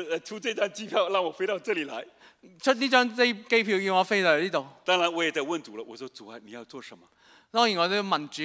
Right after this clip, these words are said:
Speaker 2: ，“主啊，你要我做乜嘢？”
Speaker 1: 結果坐在那裡跟這些人在那裡聊天的時候。
Speaker 2: 結果坐喺度同呢啲人傾偈嘅時候。
Speaker 1: 有個姊妹就在那裡分享。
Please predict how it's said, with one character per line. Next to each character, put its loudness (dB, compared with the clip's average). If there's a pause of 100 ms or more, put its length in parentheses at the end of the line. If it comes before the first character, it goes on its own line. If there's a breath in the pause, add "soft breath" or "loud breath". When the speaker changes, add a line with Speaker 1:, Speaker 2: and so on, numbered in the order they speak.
(160)
Speaker 2:
，“主 -4
啊， 0
你 -6
要 -6
我 -4
做 -6
乜 -6
嘢？” -8
Speaker 1:
結 -4
果 0
坐 -2
在 2
那 -4
裡 -6
跟 -8
這 -6
些 -6 (180)
人 -12
在 -6
那 -6
裡 -12 (100)
聊 -10
天 -6
的 -4
時 -10
候。 -12 (240 soft breath)
Speaker 2:
結 -8
果 4
坐 -2
喺 0
度 0
同 -10
呢 -6
啲 -4
人 -4
傾 -6
偈 0
嘅 0
時 -10
候。 -6
Speaker 1:
有 -8
個 -4
姊 -12
妹 -4
就 -10
在 -4
那 -6
裡 -10
分 -14
享。 -16